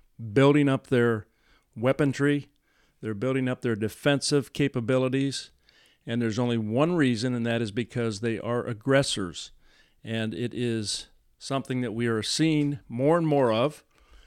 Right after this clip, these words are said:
with the attacks on Ukraine by Vladimir Putin. And also we're seeing the flights over Taiwan, military flights by the Chinese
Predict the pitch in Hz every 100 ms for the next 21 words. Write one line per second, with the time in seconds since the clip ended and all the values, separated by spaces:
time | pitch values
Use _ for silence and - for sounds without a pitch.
0 | _ _ - 120 - 113 107 135 127 127
1 | - - - - 120 117 110 110 - 143
2 | 143 147 143 117 - 110 104 113 127 127
3 | 131 123 113 - 180 175 170 156 - _
4 | _ _ _ _ _ _ _ 123 120 139
5 | 139 - 127 123 117 - 127 123 117 101
6 | - - _ _ 120 117 110 107 110 -
7 | 135 131 - - 160 170 135 131 - 139
8 | 139 135 131 127 131 127 104 - 131 135
9 | - 135 120 - 131 123 120 - 135 131
10 | 117 - 131 120 117 113 110